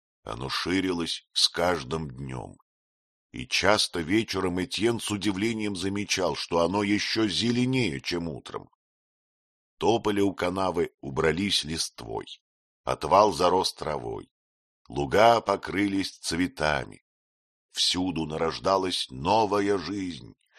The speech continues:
и била ключом из той самой земли, под которой он изнемогал от муки и усталости.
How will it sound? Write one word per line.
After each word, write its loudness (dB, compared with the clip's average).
и -2
била 0
ключом 0
из 0
той 2
самой 0
земли, -2
под -2
которой 0
он 0
изнемогал 2
от -2
муки -4
и -8
усталости. -4